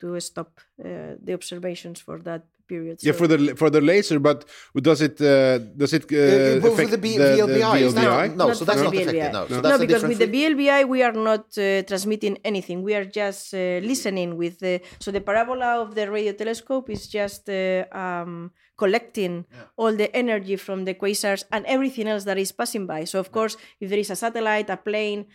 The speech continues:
Speaker 1: and it's transmitting in the same frequency, we will also get
Speaker 3: Yeah.
Speaker 1: that as quasar information, which is not true. So we will get, like, a saturated signal
Speaker 3: Okay.
Speaker 1: in
Speaker 2: Mm.
Speaker 1: the,
Speaker 2: So then
Speaker 1: in
Speaker 2: you
Speaker 1: the
Speaker 2: have to,
Speaker 1: system.
Speaker 2: then you have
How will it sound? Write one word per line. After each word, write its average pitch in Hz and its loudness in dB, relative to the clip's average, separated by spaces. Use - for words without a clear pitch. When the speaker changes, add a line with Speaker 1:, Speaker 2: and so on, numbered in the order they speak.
Speaker 1:
and 196 -2
it's 202 -4
transmitting 214 -4
in 196 -4
the 190 -4
same 208 -4
frequency, 262 -4
we 233 -2
will 240 2
also 226 -2
get 226 -2
Speaker 3:
Yeah. 220 -18
Speaker 1:
that 240 -2
as 202 -8
quasar 294 0
information, 269 2
which 214 -4
is 220 -4
not 220 -2
true. 240 -4
So 226 -4
we 208 0
will 208 -2
get, 214 -2
like, 190 -4
a 185 -6
saturated 190 -6
signal 180 -8
Speaker 3:
Okay. - -16
Speaker 1:
in 190 -4
Speaker 2:
Mm. 185 -2
Speaker 1:
the, 185 -4
Speaker 2:
So 190 4
then 180 6
Speaker 1:
in 190 4
Speaker 2:
you 180 8
Speaker 1:
the 165 6
Speaker 2:
have 156 -4
to, 160 2
Speaker 1:
system. 151 2
Speaker 2:
then 160 4
you 160 6
have 151 2